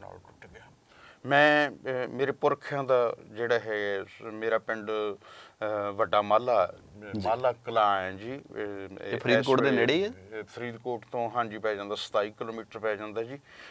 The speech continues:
Speaker 1: ਇਹ ਮੁੱਦਕੀ ਦੇ ਨਾਲ ਹੈ, ਜਿੱਥੇ
Speaker 2: ਹੂੰ, ਹੂੰ।
Speaker 1: ਸਿੱਖਾਂ ਦੀ ਪਹਿਲੀ
Speaker 2: ਮੁੱਦਕੀ
Speaker 1: ਜੰਗ ਹੋਈ
Speaker 2: ਸੀ।
Speaker 1: ਸੀ।
Speaker 2: ਹੂੰ।
Speaker 1: ਅਹ, ਇਸ ਵੇਲੇ ਇਹ, ਅਹ, ਜਿਹੜਾ ਹੈਗਾ, ਮੋਗੇ ਜ਼ਿਲ੍ਹੇ ਦਾ ਆਖਰੀ ਪਿੰਡ ਆ ਜਾਂਦਾ ਹੈਗਾ ਜੀ। ਤੇ ਉਹ ਮੇਰੇ ਪਿੰਡ ਦੇ ਸੂਬੇਦਾਰ ਜੋਗਿੰਦਰ ਸਿੰਘ ਜੀ, ਪਰਮਵੀਰ ਚੱਕਰ ਵਿਜੇਤਾ
Speaker 2: ਓਕੇ।
Speaker 1: ਜੀ, ਉਹ
Speaker 2: ਹੂੰ।
Speaker 1: ਵੀ ਹੋਏ ਨੇ।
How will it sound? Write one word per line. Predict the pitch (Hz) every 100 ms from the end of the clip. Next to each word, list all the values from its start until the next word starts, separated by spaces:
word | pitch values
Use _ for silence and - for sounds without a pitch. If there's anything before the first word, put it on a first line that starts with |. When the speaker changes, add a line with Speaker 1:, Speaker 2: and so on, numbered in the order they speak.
| -
Speaker 1:
ਇਹ | 127
ਮੁੱਦਕੀ | 110 117 113 131
ਦੇ | 123 117
ਨਾਲ | 101 98
ਹੈ, |
ਜਿੱਥੇ | 107 104
Speaker 2:
ਹੂੰ, | 117
ਹੂੰ। | 104
Speaker 1:
ਸਿੱਖਾਂ | 90 120
ਦੀ | 110
ਪਹਿਲੀ | 98 110 120 123 120 113
Speaker 2:
ਮੁੱਦਕੀ | 98 104 101 104
Speaker 1:
ਜੰਗ | -
ਹੋਈ | 113
Speaker 2:
ਸੀ। | 113 135
Speaker 1:
ਸੀ। | 180 294 - 90
Speaker 2:
ਹੂੰ। | 82 - 113 110 107 -
Speaker 1:
ਅਹ, | 117
ਇਸ | 127 143
ਵੇਲੇ | 139 135
ਇਹ, | 127 123 120 110
ਅਹ, | 104 104 101 98
ਜਿਹੜਾ | 95 104 98
ਹੈਗਾ, | 98 98 92 -
ਮੋਗੇ | 104 117 101 117
ਜ਼ਿਲ੍ਹੇ | 110 113
ਦਾ | 107 104
ਆਖਰੀ | 107 104 98 98
ਪਿੰਡ | 90 82
ਆ | 78
ਜਾਂਦਾ | 73 78 73 80
ਹੈਗਾ | - - 85
ਜੀ। | - 90 _ - 95 92 -
ਤੇ | 151 143 139 131 127 120 131
ਉਹ | 131 127
ਮੇਰੇ | 127 127 135
ਪਿੰਡ | 131 123
ਦੇ | 113 117
ਸੂਬੇਦਾਰ | - 120 113 113
ਜੋਗਿੰਦਰ | 104 104 110 104
ਸਿੰਘ | 95 117 107
ਜੀ, | 107 98 - 101 -
ਪਰਮਵੀਰ | 107 107 107
ਚੱਕਰ | 98 98 - 98
ਵਿਜੇਤਾ | 95 92
Speaker 2:
ਓਕੇ। | 104 95
Speaker 1:
ਜੀ, | 87 92 92
ਉਹ | 90 95
Speaker 2:
ਹੂੰ। | 104
Speaker 1:
ਵੀ | 101 110
ਹੋਏ | 98 98 90
ਨੇ। | 92